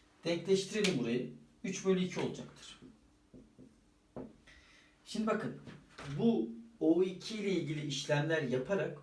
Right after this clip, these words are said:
ben K C L O üç potasyum kloratla ilgili sorulara cevap verebilirim. Şöyle yapalım, şöyle yapalım. Bunu ısıttığım zaman açığa çıkan oksijen gazı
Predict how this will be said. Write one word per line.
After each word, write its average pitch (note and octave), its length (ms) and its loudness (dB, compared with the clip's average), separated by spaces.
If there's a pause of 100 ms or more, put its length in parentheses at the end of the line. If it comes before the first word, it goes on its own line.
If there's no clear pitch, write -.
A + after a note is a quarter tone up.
ben - 240 2 (580)
K D#3 440 -2
C E3 340 2
L E3 140 4
O D#3+ 240 2
üç C#3+ 220 -8
potasyum D#3+ 640 -8
kloratla D#3+ 580 -4
ilgili C#3+ 500 -4
sorulara C#3 540 0
cevap - 320 -2
verebilirim. C#3 540 2 (460)
Şöyle F4 240 4
yapalım, A#2 420 -4
şöyle D#3+ 260 0
yapalım. B2+ 320 -8 (580)
Bunu A3 240 2
ısıttığım G3+ 540 -2
zaman - 480 -4
açığa F3+ 400 0
çıkan C3+ 280 -4
oksijen D#3 480 0
gazı C3+ 340 -4